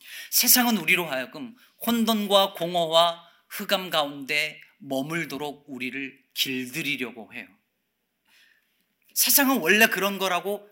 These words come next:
믿게 만들어요. 묵상은 여기에 저항하는 거예요.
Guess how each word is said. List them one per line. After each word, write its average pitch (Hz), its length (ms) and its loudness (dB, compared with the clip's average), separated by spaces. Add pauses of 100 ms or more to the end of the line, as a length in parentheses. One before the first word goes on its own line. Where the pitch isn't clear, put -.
믿게 175 400 -2
만들어요. 117 600 -8 (800)
묵상은 208 680 2 (300)
여기에 254 340 4
저항하는 170 600 2
거예요. 95 160 -18